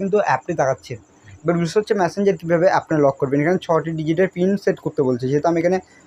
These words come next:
পিনটি সেট করে নিচ্ছি। দেখতে পারবেন, আমি এখানে পিনটি সেট করে নিলাম এরকমভাবে। পিন সেট করা হয়ে গেলে পরে নিচের দিকে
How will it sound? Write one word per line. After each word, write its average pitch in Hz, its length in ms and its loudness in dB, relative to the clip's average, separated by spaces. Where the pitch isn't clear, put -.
পিনটি 214 360 2
সেট 220 200 4
করে 214 160 2
নিচ্ছি। 208 240 0
দেখতে 196 180 0
পারবেন, 202 260 2
আমি 190 120 0
এখানে 185 180 0
পিনটি 175 240 -2
সেট 180 200 -4
করে 175 140 -2
নিলাম 185 260 0
এরকমভাবে। 117 440 -4
পিন 220 160 4
সেট 208 160 2
করা 208 200 6
হয়ে 202 160 4
গেলে 202 160 4
পরে 220 200 4
নিচের 196 180 0
দিকে 202 140 4